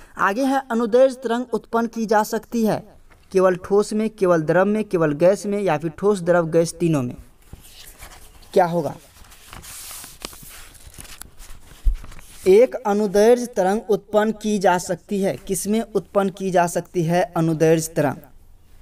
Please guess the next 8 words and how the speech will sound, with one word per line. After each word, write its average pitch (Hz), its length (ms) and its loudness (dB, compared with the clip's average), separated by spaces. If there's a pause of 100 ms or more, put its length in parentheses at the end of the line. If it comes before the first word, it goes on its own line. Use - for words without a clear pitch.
(880)
जो 202 220 4
भी 285 120 2
ले 269 140 4
रहे 262 120 4
हैं 233 440 -2
ठोस, 233 300 0
द्रव, 233 220 4
गैस 214 360 2